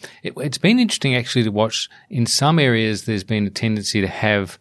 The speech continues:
a big market player in a given sector that is still owned by, by the government, um, and which therefore provides a certain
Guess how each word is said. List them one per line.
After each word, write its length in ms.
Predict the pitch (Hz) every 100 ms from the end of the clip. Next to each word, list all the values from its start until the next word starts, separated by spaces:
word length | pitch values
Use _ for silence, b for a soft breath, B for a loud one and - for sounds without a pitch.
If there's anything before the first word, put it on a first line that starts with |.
| b -
a 100 | 107
big 200 | 117 110
market 440 | 107 98 - 127
player 380 | - 143 131 101
in 100 | 92
a 60 | 87
given 280 | 92 87
sector 420 | 82 - 95 - 95
that 140 | 92
is 100 | 92
still 300 | - 127 104
owned 320 | 98 95 92
by, 320 | 101 92 90 - b b b b _
by 140 | 98 92
the 80 |
government, 500 | 95 147 117 95 120 - _ _ -
um, 480 | 107 95 95 110 - -
and 240 | 104 95
which 260 | 101 - -
therefore 480 | 107 92 - 101 90
provides 580 | - 95 95 92 87
a 40 | -
certain 640 | - 98 107 90 90 92